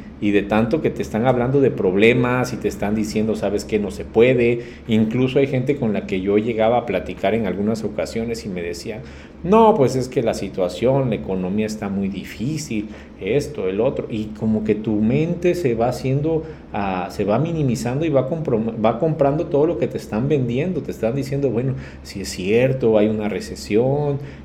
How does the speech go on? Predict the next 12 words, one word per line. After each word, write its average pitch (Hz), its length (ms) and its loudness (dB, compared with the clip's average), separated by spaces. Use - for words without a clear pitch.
eh, 98 420 -2
hay, 101 160 -4
hay 107 160 0
problemas 107 640 -2
en 90 100 -8
el 87 100 -8
país, 127 580 -2
la 101 120 0
seguridad", 101 920 -2
mil 147 280 2
cosas, 165 340 6
¿no? 117 240 2